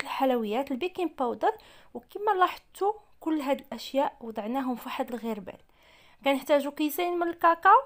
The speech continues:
ما يعادل ملعقتين كبار او لا أربعة عشر غرام. كنضيفوه واحد، كنعاود ناكد لكم الملاعق ديال الدقيق يكونوا ممتلئين جيدا باش تجيكم الكيكه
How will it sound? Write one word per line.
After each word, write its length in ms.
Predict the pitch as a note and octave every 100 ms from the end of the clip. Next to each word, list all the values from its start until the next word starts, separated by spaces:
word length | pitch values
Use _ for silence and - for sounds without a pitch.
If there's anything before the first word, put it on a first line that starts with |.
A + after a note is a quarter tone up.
| - _ _ -
ما 100 | C4+
يعادل 400 | C#4 C4 C4+ C#4
ملعقتين 760 | D4 C#4+ C#4 D4+ D4+ D4+ C#4+
كبار 420 | C4+ A#3+ A#3+ G4+ - - _ _ -
او 100 | C4
لا 240 | C4 A#3+ -
أربعة 360 | A#3+ A#3 A#3+ C4
عشر 440 | B3+ A#3 - A3+ G#3+
غرام. 300 | G#3+ C#4 B4 - - - - - _ _ _ _ _ _ _ _ _ -
كنضيفوه 560 | C4 B3 A3 G#3 - A4+ -
واحد، 380 | - - C4+ G#3 - - -
كنعاود 320 | D#4 C#4 D#4+
ناكد 460 | - - - A#3
لكم 360 | C#4 E4+ D4+ A#3
الملاعق 600 | A#3 C4 D#4 E4 D#4 E4
ديال 240 | A#3 C4+ C4+
الدقيق 440 | C4+ - F#4 F#4
يكونوا 400 | D4+ D#4+ D#4+ F4
ممتلئين 560 | D#4+ - D#4+ - E4 D#4+
جيدا 600 | D4 D#4 C4+ G#3+ F3+ F3+ - - - - G#3
باش 420 | A#3+ C#4+ G#4 -
تجيكم 500 | G3 G3+ A3+ - F#4
الكيكه 340 | - C4+ F#4